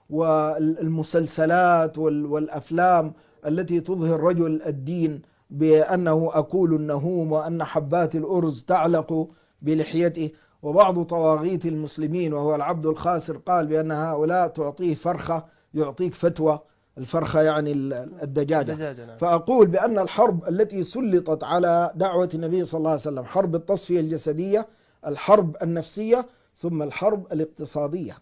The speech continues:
Speaker 2: مهم.
Speaker 1: لما كتبوا تلك الوثيقة الظالمة وعلقوها في جوف ال-، الكعبة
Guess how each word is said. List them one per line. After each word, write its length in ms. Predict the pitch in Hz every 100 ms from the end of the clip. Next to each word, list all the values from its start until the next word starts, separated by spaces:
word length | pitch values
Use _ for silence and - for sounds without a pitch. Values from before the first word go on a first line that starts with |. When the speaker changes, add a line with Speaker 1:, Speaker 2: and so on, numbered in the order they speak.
| _ -
Speaker 2:
مهم. 200 | 135 135 -
Speaker 1:
لما 300 | 156 165 160
كتبوا 420 | 185 175 165 147
تلك 280 | 175 185 170
الوثيقة 640 | 156 147 180 185 170 165
الظالمة 640 | 160 135 185 175 160 165 160 - _ _ 139
وعلقوها 720 | 147 165 165 160 196 170 170
في 200 | 165 156
جوف 520 | 165 190 151 - - _ _ -
ال-، 240 | 147 147 156
الكعبة 600 | 151 139 190 175 190